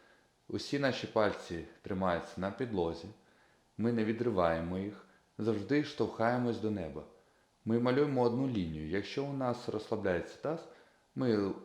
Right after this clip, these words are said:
уходимо один з боків. Весь баланс знаходиться на пальцях. Дихаємо плавно та помірно. Концентруємося, якщо таз я відпускаю, живіт розслабляю,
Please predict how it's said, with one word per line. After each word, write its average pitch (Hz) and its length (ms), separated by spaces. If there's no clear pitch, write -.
уходимо 120 520
один 98 320
з 90 40
боків. 92 460
Весь 98 200
баланс 92 360
знаходиться - 600
на 101 240
пальцях. - 640
Дихаємо 101 480
плавно 107 460
та 117 140
помірно. 85 600
Концентруємося, 98 840
якщо 92 440
таз 90 360
я 82 140
відпускаю, 147 720
живіт 131 360
розслабляю, 117 540